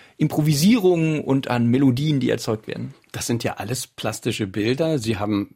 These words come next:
Speaker 2: im Prinzip ja diese Hypothesen gesammelt. Vielleicht ohne zu sehr in die Tiefe zu gehen, aber doch mal, um uns an-, einen Einblick zu geben.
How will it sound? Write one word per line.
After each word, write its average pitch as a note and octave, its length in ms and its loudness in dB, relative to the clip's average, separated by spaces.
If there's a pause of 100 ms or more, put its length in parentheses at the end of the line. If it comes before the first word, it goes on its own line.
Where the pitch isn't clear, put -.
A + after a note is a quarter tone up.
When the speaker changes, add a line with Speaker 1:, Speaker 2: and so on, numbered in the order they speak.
(120)
Speaker 2:
im F2 100 -8
Prinzip G#2 340 -6
ja F#2+ 60 -4
diese G2 240 -4
Hypothesen G#2+ 580 -2
gesammelt. C3+ 420 0 (280)
Vielleicht A#2 260 -2
ohne C#3 200 2
zu F3 160 0
sehr D#3+ 160 0
in C3 80 0
die C3+ 80 -2
Tiefe D#3 240 -6
zu C3 120 -6
gehen, C#3 140 2
aber A#2 140 0
doch B2+ 140 -2
mal, C#3 140 0
um C#3 180 2
uns B2+ 120 2
an-, - 320 -4
einen B2+ 340 0
Einblick C#3 460 0
zu A#2 100 0
geben. G#2+ 220 0